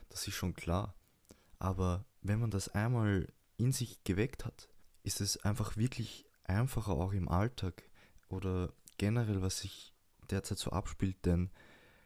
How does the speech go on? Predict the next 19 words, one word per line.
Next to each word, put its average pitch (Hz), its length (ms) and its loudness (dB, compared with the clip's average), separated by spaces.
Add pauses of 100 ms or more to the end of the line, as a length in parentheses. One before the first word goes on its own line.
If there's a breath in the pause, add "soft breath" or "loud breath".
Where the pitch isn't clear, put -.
(120)
es - 120 -4
belastet 92 560 0
einem 90 480 2
einfach - 440 -2 (240)
viel 110 320 0
weniger. 101 380 4
Du 87 100 -2
denkst 98 360 2
nicht - 180 -6
nach, 90 440 -2 (500 loud breath)
„Ah, 104 260 -2
wie 110 120 -2
mache 104 220 -4
ich - 220 -12
dies 123 420 0
und 104 220 -6
das?“ 113 480 -2 (300 loud breath)
Dieser - 180 0
Prozess, - 720 -2